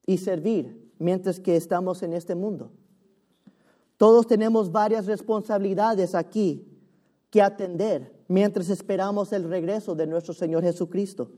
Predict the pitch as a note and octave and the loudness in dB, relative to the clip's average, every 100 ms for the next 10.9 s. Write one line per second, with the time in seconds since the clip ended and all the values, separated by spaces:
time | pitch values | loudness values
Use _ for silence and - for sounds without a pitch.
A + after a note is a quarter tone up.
0 | _ _ _ _ _ _ _ _ _ - | _ _ _ _ _ _ _ _ _ 0
1 | F3 F#3+ A#3 A3+ A3+ A3+ A3 A3 G3 - | 2 4 2 2 0 0 0 -2 -4 0
2 | A3+ A#3 A3 F3 F#3 F3+ F3 G#3+ G#3+ C#3+ | 0 0 -2 -4 -4 -4 -2 0 0 -2
3 | A2+ - _ _ _ _ _ _ _ _ | -8 -10 _ _ _ _ _ _ _ _
4 | _ - A3 A#3 E3 D3 F3 F#3+ A3 C#3+ | _ 4 4 4 -2 -4 -6 -4 -4 -4
5 | A2+ - - _ _ _ - - _ _ | -10 -16 -20 _ _ _ -20 -20 _ _
6 | - E3+ G3 A3+ A3+ G3+ G#3+ G#3+ G#3+ G#3 | -2 2 4 4 2 2 2 0 0 0
7 | G#3+ G3+ A3 A#3 - B2+ A#2+ - _ _ | 0 0 0 -2 -4 -6 -6 -16 _ _
8 | _ _ _ _ _ E3+ F3+ F3+ G3 G3 | _ _ _ _ _ -2 -2 2 4 4
9 | G#3 A#3+ E3 A#2+ - - _ _ _ - | 4 0 -2 -4 -10 -20 _ _ _ -4
10 | D#3+ E3 D#3+ G3 G3 B2 A2+ - | -2 -4 -4 -4 -2 -4 -8 -18